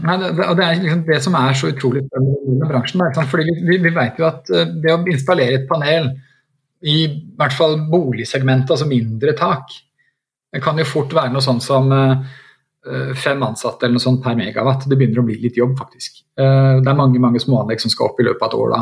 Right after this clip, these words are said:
for å treffe den megawatten hvis hvert anlegg er en, eh, fem, seks, sju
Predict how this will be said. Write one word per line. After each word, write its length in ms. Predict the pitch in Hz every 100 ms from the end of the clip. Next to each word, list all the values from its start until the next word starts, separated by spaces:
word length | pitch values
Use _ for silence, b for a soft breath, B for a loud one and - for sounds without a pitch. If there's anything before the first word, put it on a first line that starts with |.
| 113
for 140 | 123
å 60 | 113
treffe 180 | 117 110
den 140 | 107
megawatten 480 | 101 98 101 - 117
hvis 140 | 104 107
hvert 160 | - 104
anlegg 300 | 98 101 101
er 160 | 101 104
en, 160 | 107 104
eh, 160 | 107 - _ _ -
fem, 160 | 110 98
seks, 240 | 101 -
sju 240 | 107 101